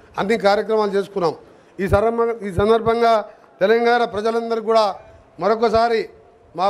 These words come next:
పరిపాలనని, మా ముఖ్యమంత్రి గారు, మీ మంత్రులం, ఎమ్మెల్యేలం అందరం మీకోసం పనిచేస్తామని మరొకసారి తెలంగాణ తల్లిగా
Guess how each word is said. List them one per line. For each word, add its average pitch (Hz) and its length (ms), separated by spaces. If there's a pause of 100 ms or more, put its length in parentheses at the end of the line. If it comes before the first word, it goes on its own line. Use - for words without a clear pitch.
పరిపాలనని, 233 600 (560)
మా 175 100 (120)
ముఖ్యమంత్రి 226 560
గారు, 233 200 (680)
మీ 202 80 (180)
మంత్రులం, 240 420 (140)
ఎమ్మెల్యేలం 233 540 (540)
అందరం 247 360 (460)
మీకోసం 226 520 (100)
పనిచేస్తామని 233 720 (520)
మరొకసారి 220 560
తెలంగాణ 220 360 (140)
తల్లిగా 220 340